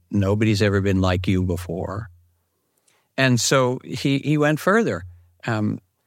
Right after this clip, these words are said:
he said, "As far as inconsistency goes," he said, "there's a path that I know well, and I see other people walking down it, and sometimes they're about to fall on the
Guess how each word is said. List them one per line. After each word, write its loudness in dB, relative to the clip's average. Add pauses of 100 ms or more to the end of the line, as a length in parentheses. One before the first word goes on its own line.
(100)
he -4
said, 2
"As 0
far 0
as -2
inconsistency -2
goes," -2 (300)
he -2
said, 0
"there's 0
a -2
path -2
that 0
I 0
know 2
well, 2
and -2
I -2
see 0
other 2
people -2
walking -2
down -2
it, 0
and -2 (580)
sometimes 0
they're 2
about 2
to -6
fall 0
on 2
the -2